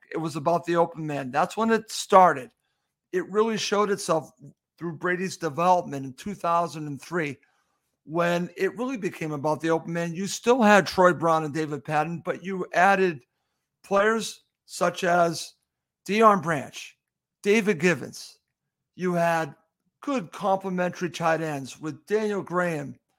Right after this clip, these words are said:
at that time, with Christian Fauria, good running backs. But it was never about one player. It was about all the players,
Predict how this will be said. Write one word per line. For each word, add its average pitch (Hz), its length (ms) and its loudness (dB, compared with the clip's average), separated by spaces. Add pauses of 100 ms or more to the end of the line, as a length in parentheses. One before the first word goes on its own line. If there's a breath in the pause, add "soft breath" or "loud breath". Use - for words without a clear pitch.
(460)
at 165 180 0
that 160 240 0
time, 160 280 -2
with 151 140 -6
Christian 190 460 -4
Fauria, 151 680 0 (480)
good 285 240 0
running 185 300 2
backs. 123 540 -6 (440)
But 233 120 0
it - 80 -4
was 180 240 -4
never 240 400 4
about 185 480 -2
one 196 240 -4
player. 208 440 -4 (600)
It 220 180 -6
was 214 240 -2
about 190 520 0 (720)
all 214 280 8
the 185 120 -2
players, 151 540 0